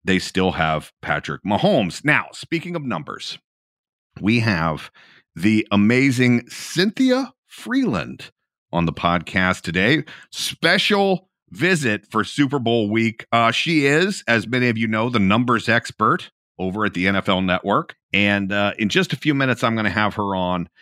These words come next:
to get her, her valuable insight on the big game and, and see if, if I can get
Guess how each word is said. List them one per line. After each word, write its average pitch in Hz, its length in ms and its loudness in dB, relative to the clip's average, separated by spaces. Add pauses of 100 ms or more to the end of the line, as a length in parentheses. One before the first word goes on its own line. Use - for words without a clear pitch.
(220)
to - 100 -6
get 104 220 2
her, 120 400 2 (240)
her 113 240 2
valuable 85 760 -4 (120)
insight 139 720 -2 (320)
on 95 220 -2
the 82 60 -4
big 90 260 0
game 95 400 0 (380)
and, 104 320 2 (140)
and 98 440 -10
see 131 380 -2
if, - 360 -6
if 127 280 -4
I 127 160 -4
can 120 260 -2
get 127 240 -2